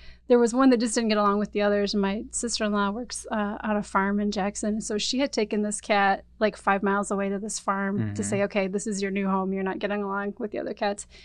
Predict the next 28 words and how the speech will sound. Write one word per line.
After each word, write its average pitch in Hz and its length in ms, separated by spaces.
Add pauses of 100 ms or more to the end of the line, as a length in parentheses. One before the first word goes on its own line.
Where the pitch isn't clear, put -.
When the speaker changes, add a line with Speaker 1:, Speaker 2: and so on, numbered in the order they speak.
(160)
Speaker 1:
And 220 140
that 359 140
cat - 220
made 240 140
it 214 80
back 208 200
to - 80
their 208 180
house, 202 340
and 214 80
I 233 80
was 302 140
Speaker 2:
Mm-hmm. 240 100
Speaker 1:
amazed 202 480
at - 120
five 202 280
Speaker 2:
Wow. 190 60
Speaker 1:
miles 202 420
'cause 254 120
I 214 60
thought, 220 260
"How 220 420
do 220 200
they 208 140
do 311 240
Speaker 2:
Mm-hmm. - 0
Speaker 1:
that?" - 340
Speaker 2:
Mm-hmm. 110 380